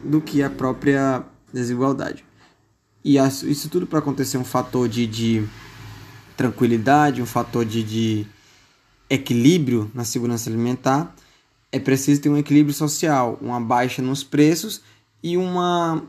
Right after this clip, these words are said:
reeducação alimentar pra que tudo consiga ser organizado de forma correta e as pessoas consigam ter alimento e consigam, e consigam ter uma saúde melhor, um metabolismo mais forte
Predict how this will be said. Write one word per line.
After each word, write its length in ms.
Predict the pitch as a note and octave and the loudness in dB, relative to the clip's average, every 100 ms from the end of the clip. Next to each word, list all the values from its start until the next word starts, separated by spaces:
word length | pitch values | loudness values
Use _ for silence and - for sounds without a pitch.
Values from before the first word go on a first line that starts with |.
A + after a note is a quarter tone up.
| _ _ | _ _
reeducação 1040 | C3+ B2+ F#3+ G3+ F3+ - F3+ D#3 - D#3 D#3 | -8 2 4 4 0 -2 -4 -4 -2 0 4
alimentar 680 | D#3 D3+ D3+ D3+ B2+ C3+ | 4 4 2 0 -2 -2
pra 140 | C#3+ C#3 | -4 -6
que 120 | C3+ | -6
tudo 240 | - D3 | -4 -4
consiga 440 | C#3+ D3+ D3 C3+ C3 | -2 -4 -2 0 0
ser 220 | C3+ B2+ | 0 2
organizado 800 | C#3+ D#3 D#3 D3+ B2 B2+ C#3 C#3+ - _ _ | 2 2 4 4 2 0 0 -4 -12 _ _
de 120 | - A#2 | -16 -10
forma 340 | B2 A#2 A#2 | -6 -4 -4
correta 480 | A2+ A#2 A#2+ C#3+ D3 | -4 -2 2 2 2
e 40 | |
as 80 | C#3+ | -2
pessoas 300 | C#3 B2+ A#2+ | -2 -6 -8
consigam 640 | - C3 - A#2 - A2 - - - - | -6 -6 -4 -4 -6 -8 -14 -20 -20 -12
ter 280 | - E3+ F3+ | 2 4 4
alimento 680 | C#3+ B2 A2 A#2 C#3 D3 F2 - - - | 2 0 -2 -2 -2 -4 -12 -16 -20 -14
e 80 | - | -4
consigam, 840 | D3+ D3 - C3+ C3+ C#3 C3+ C3 - - _ - - - _ _ _ - | 0 0 2 2 4 4 2 0 -8 -20 _ -20 -20 -20 _ _ _ -10
e 120 | A#2 | -10
consigam 1120 | - B2+ A#2+ - B2+ A#2+ C3 B2 B2 A#2 A2 - - - - - | -4 -4 -4 -4 -2 0 0 0 0 -2 -6 -10 -20 -20 -20 2
ter 160 | D3 C#3+ | 6 6
uma 160 | D3+ | 4
saúde 560 | D3 D3 B2+ B2+ D#3 D#3 | 2 0 0 2 2 2
melhor, 320 | C#3+ B2+ C3+ | 0 2 2
um 40 | |
metabolismo 680 | C#3+ C3+ B2+ B2 A#2+ C#3 D3+ | 2 0 -2 -2 2 4 4
mais 220 | C#3 C3 | 2 0
forte 580 | - B2+ C#3 D#3 - - | -4 -2 0 0 -6 -16